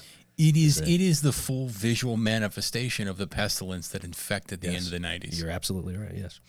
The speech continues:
Speaker 2: Hey dudes, Adam Walker here. Been meaning to use this line to promote shows in the Seattle, uh, slash Pacific Northwest area, so here it goes. Coming up,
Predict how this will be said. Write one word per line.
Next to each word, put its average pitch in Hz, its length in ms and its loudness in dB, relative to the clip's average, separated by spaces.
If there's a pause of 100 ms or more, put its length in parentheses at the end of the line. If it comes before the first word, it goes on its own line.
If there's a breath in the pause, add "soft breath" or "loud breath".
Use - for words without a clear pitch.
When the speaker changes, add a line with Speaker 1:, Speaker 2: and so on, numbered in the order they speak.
(640 loud breath)
Speaker 2:
Hey 165 140 4
dudes, 127 240 4
Adam 131 240 6
Walker 139 240 6
here. 139 220 0
Been 113 180 4
meaning 123 220 4
to 117 100 0
use 120 260 4
this 120 200 0
line 120 180 6
to 107 60 -2
promote 107 320 0
shows 120 260 2
in 113 60 2
the 101 40 0
Seattle, 110 680 2
uh, 104 180 2
slash 107 340 0
Pacific 127 380 2
Northwest 113 460 2
area, 135 280 2
so 113 140 0
here 110 160 0
it 92 80 -4
goes. 113 300 2
Coming 104 260 0
up, 117 200 2